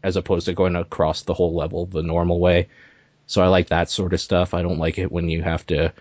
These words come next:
do s-, like, certain timing jumps on floating blocks or blocks that disappear and shit like that. That's never been a thing I liked in the three D Mario games, which they seem, from my experience anyways, I've seen they've, uh, m-, maybe gravitated towards more.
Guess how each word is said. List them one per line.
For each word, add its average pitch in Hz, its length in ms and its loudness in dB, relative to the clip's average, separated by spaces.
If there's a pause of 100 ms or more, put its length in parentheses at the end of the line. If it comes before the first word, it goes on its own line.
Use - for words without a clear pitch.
(1080)
do 92 260 4
s-, - 260 -4
like, 87 200 2
certain 95 340 2
timing 90 500 0
jumps 92 320 2
on 82 120 0
floating 95 400 2
blocks 85 480 0
or 85 80 2
blocks 82 340 0
that 80 120 0
disappear 80 520 0
and 82 180 -2
shit - 220 0
like 82 200 -2
that. 82 300 0
That's - 220 -2
never 85 200 4
been 87 200 4
a 85 40 2
thing 90 200 2
I 90 80 4
liked 85 280 4
in 87 80 0
the 87 80 2
three 98 240 2
D 90 100 6
Mario 92 380 6
games, 92 360 2
which 95 200 0
they 95 140 4
seem, 101 380 2 (400)
from 131 160 6
my 131 160 8
experience 107 420 2
anyways, 101 680 2
I've 98 160 -2
seen 110 240 -4
they've, 92 320 2
uh, 85 300 0 (1500)
m-, 120 180 -2
maybe 113 280 2
gravitated 120 800 2
towards 127 640 0
more. 123 80 -10